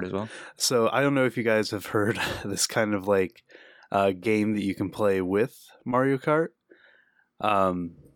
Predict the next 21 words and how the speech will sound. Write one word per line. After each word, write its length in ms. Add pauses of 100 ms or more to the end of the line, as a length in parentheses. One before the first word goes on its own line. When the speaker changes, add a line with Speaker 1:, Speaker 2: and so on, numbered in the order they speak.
(240)
Speaker 2:
where 760 (840)
everyone 920 (260)
has 540
to, 760 (1040)
like, 120
everyone's 500
racing, 500 (880)
and 200
by 180
the 160
end 160
of 120
the 100
race, 280
you 120
have 200
to 200
have 300 (680)
consumed 560
a 160
beer 680